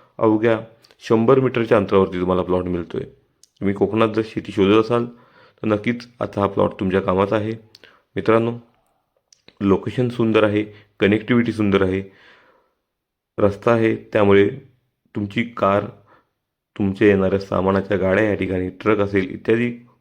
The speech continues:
कुठलेही वाहनं असतील, या ठिकाणी येऊ शकतात. डेव्हलप करण्यासाठी अत्यंत सुंदर असा प्लॉट आहे. वाडी वस्ती जवळ असल्यामुळे तुम्हाला या ठिकाणी शेतमजूर मिळू शकतात आणि तुम्ही हा प्लॉट सुंदररित्या या ठिकाणी डेव्हलप करू शकता,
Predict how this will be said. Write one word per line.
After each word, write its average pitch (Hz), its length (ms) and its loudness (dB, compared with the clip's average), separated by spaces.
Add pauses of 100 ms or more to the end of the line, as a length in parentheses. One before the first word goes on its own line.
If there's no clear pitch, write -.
कुठलेही 110 360 2
वाहनं 98 300 2
असतील, 98 240 -6
या 92 100 -2
ठिकाणी 95 240 0
येऊ 90 140 0
शकतात. 107 320 -6 (460)
डेव्हलप 98 380 2
करण्यासाठी 107 340 0
अत्यंत 110 340 -2
सुंदर 104 300 0
असा 92 120 -4
प्लॉट 90 220 0
आहे. 87 180 -4 (680)
वाडी 98 260 4
वस्ती 101 260 0
जवळ 92 180 4
असल्यामुळे 113 300 0
तुम्हाला 101 240 0
या 92 80 -2
ठिकाणी 95 260 -2
शेतमजूर 110 420 0
मिळू 113 200 2
शकतात 113 340 -4 (420)
आणि 98 140 -2
तुम्ही 101 240 -2
हा 101 60 2
प्लॉट 101 280 2
सुंदररित्या 117 720 0
या - 480 -8
ठिकाणी 104 220 0
डेव्हलप 98 420 2
करू 113 120 2
शकता, 117 340 -2